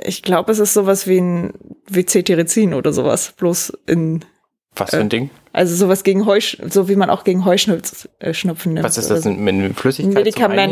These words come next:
Speaker 1: Medikament. Nee, äh,
Speaker 2: Zum Reinspritzen?
Speaker 1: Ja, das wird da reingespritzt. Also
Speaker 2: Okay.
Speaker 1: es ist, auf jeden Fall macht mich das genauso müde, wie wenn ich Heuschnupfenmittel nehme.
Speaker 2: Mhm.
Speaker 1: Und das, also das ist der,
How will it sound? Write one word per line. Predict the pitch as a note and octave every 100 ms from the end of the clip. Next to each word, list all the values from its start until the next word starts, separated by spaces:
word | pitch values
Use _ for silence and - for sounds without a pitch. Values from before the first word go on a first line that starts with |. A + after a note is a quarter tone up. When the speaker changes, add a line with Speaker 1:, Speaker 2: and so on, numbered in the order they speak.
| G3
Speaker 1:
Medikament. | F#3+ - _ -
Nee, | F#3+ G3 G3 G3 F3+ -
äh, | D2+ F#2 -
Speaker 2:
Zum | - G#2+
Reinspritzen? | A#2 A#2 - G2 - F2 -
Speaker 1:
Ja, | F#3+ F3
das | F#3
wird | G3 F#3+
da |
reingespritzt. | F3 F3 F3+ - E3 -
Also | F3+ G3+
Speaker 2:
Okay. |
Speaker 1:
es | A3 -
ist, | - - -
auf | G3
jeden | A3+
Fall | A#3
macht | G#3+ -
mich | G#3+ - -
das | - - - -
genauso | F#3 F3 F3+ F#3+
müde, | F3 F#3 F3+
wie | E3
wenn | D#3+ E3+
ich | -
Heuschnupfenmittel | F3+ - - - D#3 - D3+
nehme. | D#3 D#3+ D#3+ - A#2
Speaker 2:
Mhm. | A2 C3+ - - - - - - -
Speaker 1:
Und | - F#3 D#3+ - - - -
das, | E3 -
also | G3 F#3
das | G3+
ist | G3 G#3+
der, | G#3+